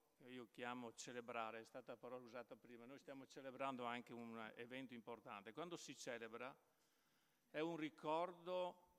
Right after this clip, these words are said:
di riconoscimento alle persone che hanno avuto quest'idea, che hanno avuto questa forza culturale, che è stata una forza culturale non del singolo, ma di un gruppo, di un team,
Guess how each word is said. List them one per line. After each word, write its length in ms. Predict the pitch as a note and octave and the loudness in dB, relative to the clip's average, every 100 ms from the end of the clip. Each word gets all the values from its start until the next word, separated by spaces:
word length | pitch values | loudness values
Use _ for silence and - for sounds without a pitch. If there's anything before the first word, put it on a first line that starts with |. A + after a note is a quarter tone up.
| - _ _ _ _ | -20 _ _ _ _
di 220 | - D#3 | 2 4
riconoscimento 840 | D#3 D3+ D#3+ D3 - C#3+ D3+ E3+ D#3+ | 6 4 2 2 0 0 0 2 2
alle 140 | C#3 | 2
persone 480 | B2 C3 - C#3 C#3 | 0 -2 -2 -4 -4
che 120 | - | -2
hanno 160 | B2+ B2 | 0 0
avuto 680 | A#2+ B2+ - B2+ B2+ A2+ G#2 | -4 -8 -4 -4 -4 -8 -12
quest'idea, 640 | C3 A#2 A#2 G#2+ A#2+ C3+ F3 _ _ _ _ _ _ _ _ | -18 -14 -14 -6 -4 -4 -8 _ _ _ _ _ _ _ _
che 100 | - | -14
hanno 80 | A#2+ | -6
avuto 280 | A#2+ A2 B2+ | -6 -2 -4
questa 300 | B2+ A2+ A#2 | -4 -4 -4
forza 680 | - - D3 D#3+ D#3 D3+ B2 | -6 4 4 4 0 -2 -2
culturale, 1040 | - C#3+ C3+ - - A#2+ G#2+ G2 A2+ D#3+ F3+ _ _ _ _ _ | -2 -8 -8 -12 -10 -8 -6 -8 -10 -12 -14 _ _ _ _ _
che 80 | C3+ | -20
è 40 | |
stata 260 | - C3 C3 | -8 -6 -2
una 140 | A#2+ | -2
forza 360 | - D3 - B2 | 0 -2 0 -6
culturale 560 | A#2+ A2 B2+ B2+ A#2 | -6 -8 -2 0 0
non 220 | A#2+ D3+ D3 | -4 -6 -4
del 160 | A#2+ | -6
singolo, 840 | - - B2 C3 C3 D#3+ F3 F#3+ - _ _ _ _ | -6 -10 -8 -8 -6 -4 -4 -6 -14 _ _ _ _
ma 180 | B2+ B2 | -2 0
di 80 | A#2 | 0
un 80 | |
gruppo, 480 | A2 C3 D3+ D3+ D#3+ | -2 0 0 0 -4
di 120 | C3 | -2
un 180 | A#2+ A2+ | -4 -4
team, 500 | - C#3 D3 E3 F3 | -4 -2 -2 -4 -6